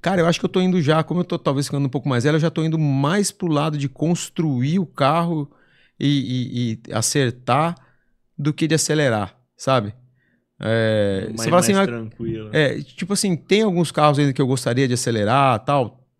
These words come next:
Speaker 1: tem. Mas eu fico muito feliz quando um carro que eu construo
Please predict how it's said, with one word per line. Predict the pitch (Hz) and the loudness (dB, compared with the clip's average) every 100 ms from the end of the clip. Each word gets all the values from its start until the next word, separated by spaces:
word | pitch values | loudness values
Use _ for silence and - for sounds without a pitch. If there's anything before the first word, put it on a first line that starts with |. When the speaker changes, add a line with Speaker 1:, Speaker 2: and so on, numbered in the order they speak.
| _ _ _ _ | _ _ _ _
Speaker 1:
tem. | 175 156 104 - - _ _ _ _ | 2 2 2 -4 -20 _ _ _ _
Mas | 123 139 139 | 0 2 2
eu | 160 | 0
fico | 196 196 | -2 0
muito | 180 160 233 247 | 4 6 6 4
feliz | - 165 180 175 | 0 0 0 -2
quando | 175 170 | -2 0
um | 165 | 0
carro | - 156 160 | 0 2 0
que | 143 156 | 2 2
eu | 185 | 4
construo | 190 143 - 156 196 160 | 2 -2 0 2 2 0